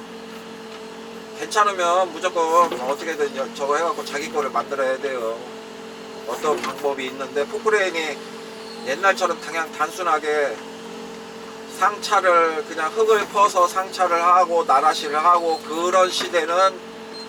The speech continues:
끝났다고 봐요. 특히 육, 육 더블 같은 경우에는 육 더블이나 삼 더블이나 타이어 장비는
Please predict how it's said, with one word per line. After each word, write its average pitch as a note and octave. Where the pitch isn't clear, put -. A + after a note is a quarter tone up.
끝났다고 G#3
봐요. C3
특히 D3
육, C3+
육 C#3+
더블 D#3+
같은 D3
경우에는 C3+
육 B2
더블이나 C#3
삼 -
더블이나 B2+
타이어 F#3+
장비는 D3